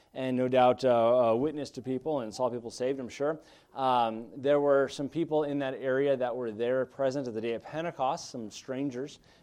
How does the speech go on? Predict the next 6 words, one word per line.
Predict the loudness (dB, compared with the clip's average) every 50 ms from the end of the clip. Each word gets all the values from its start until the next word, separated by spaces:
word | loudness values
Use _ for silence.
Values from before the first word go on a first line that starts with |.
| _ -6
um, | -4 -2 0 0 -2 -2 -6 -8 -10
um, | -6 -4 -2 0 0 -2 -2 -6 -10 _ -20 -20 -20 _ _
that | -4 -2 0 2 2
were, | 2 4 4 4
uh, | 4 2 0
uh, | -2 -8 -12 -14 -14